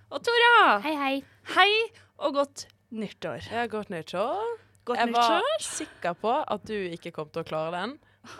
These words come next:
Speaker 1: Du har så litt tro på meg.
Speaker 3: Nei, men for jeg har det ikke. Jeg, noe av det, når jeg skulle skrive, altså, jeg klarer, jeg, vi er fortsatt i tjue tjueto i mitt hode. Jeg føler det er et evig langt år.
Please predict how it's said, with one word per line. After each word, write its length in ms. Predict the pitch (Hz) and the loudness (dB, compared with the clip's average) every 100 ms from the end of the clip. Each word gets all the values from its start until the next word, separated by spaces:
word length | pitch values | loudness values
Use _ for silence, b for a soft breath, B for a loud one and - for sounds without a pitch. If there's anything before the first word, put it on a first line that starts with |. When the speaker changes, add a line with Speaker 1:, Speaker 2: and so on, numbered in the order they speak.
| b b b b - b | b b b b -14 b
Speaker 1:
Du 100 | - | -8
har 100 | 247 | -8
så 120 | 285 | -6
litt 160 | 359 _ _ | -10 _ _
tro 340 | - 214 220 240 | -16 -14 -12 -14
på 180 | - 440 | -14 -16
meg. 200 | 415 415 440 _ _ | -16 -16 -18 _ _
Speaker 3:
Nei, 160 | 269 302 | -6 -4
men 140 | 311 | -4
for 100 | - | -2
jeg 120 | 302 | -2
har 80 | 254 | 0
det 140 | 175 175 | -2 -6
ikke. 240 | - 233 190 _ _ _ _ _ _ _ | -4 -4 -4 _ _ _ _ _ _ _
Jeg, 240 | 262 247 190 | -2 -2 -4
noe 280 | 202 214 226 | -6 -2 0
av 60 | 220 | -2
det, 80 | 208 | -4
når 200 | 214 214 | -4 -4
jeg 100 | 208 | -6
skulle 220 | - 196 | -12 -14
skrive, 240 | - 185 | -8 -6
altså, 240 | - 202 202 | -6 -6 -8
jeg 80 | 196 | -6
klarer, 240 | 147 135 160 | -8 -6 -6
jeg, 180 | 147 | -6
vi 100 | 151 131 | -8 -12
er 120 | - | -12
fortsatt 240 | 165 - | -18 -14
i 60 | 143 | -14
tjue 180 | 117 151 | -14 -14
tjueto 280 | 214 247 | -14 -12
i 80 | 190 | -12
mitt 140 | 165 156 | -12 -14
hode. 180 | 143 160 _ _ _ _ _ _ _ - | -16 -16 _ _ _ _ _ _ _ -20
Jeg 80 | 185 | -12
føler 200 | 208 202 | -8 -6
det 60 | 196 | -6
er 60 | |
et 80 | - | -8
evig 180 | 180 180 | -8 -8
langt 240 | 175 160 | -10 -10
år. 160 | 165 | -12